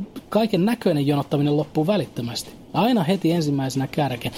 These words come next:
Ja mitä pidempään eläke jatkuu, mitä vähemmän minulla on aikaa, niin sitä vähemmän minä rupean ylipäänsä maksamaan mistään.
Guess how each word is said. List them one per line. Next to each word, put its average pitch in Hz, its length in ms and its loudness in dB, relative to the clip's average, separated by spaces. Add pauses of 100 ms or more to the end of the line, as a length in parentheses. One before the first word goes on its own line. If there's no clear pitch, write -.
(160)
Ja 165 80 4
mitä 180 200 2
pidempään 226 560 2
eläke 175 300 2
jatkuu, 151 440 0
mitä 151 260 2
vähemmän 202 380 2
minulla 160 380 2
on 135 100 0
aikaa, 147 400 0 (920)
niin 139 80 2
sitä 190 180 2
vähemmän 190 320 4
minä 156 140 2
rupean 165 280 2
ylipäänsä 175 400 2
maksamaan 156 600 0
mistään. - 460 -8